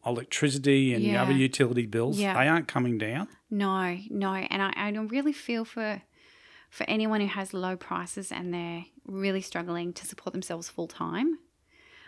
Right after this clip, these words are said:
Speaker 2: Um, I know that there's a lot of photographers out there that have full-time jobs already and do shoot part-time, and it's not necessarily such an issue for them.
Speaker 1: Yep.
Speaker 2: Um,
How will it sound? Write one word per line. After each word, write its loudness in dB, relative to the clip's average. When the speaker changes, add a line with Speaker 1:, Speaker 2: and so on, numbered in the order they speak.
Speaker 2:
Um, -4
I -2
know 0
that -4
there's -8
a -4
lot -6
of -6
photographers -8
out -4
there -6
that -6
have -4
full-time -6
jobs -4
already -6
and -4
do -4
shoot -4
part-time, -6
and -4
it's -8
not -4
necessarily -6
such -10
an -2
issue -6
for -12
them. -2
Speaker 1:
Yep. 2
Speaker 2:
Um, -4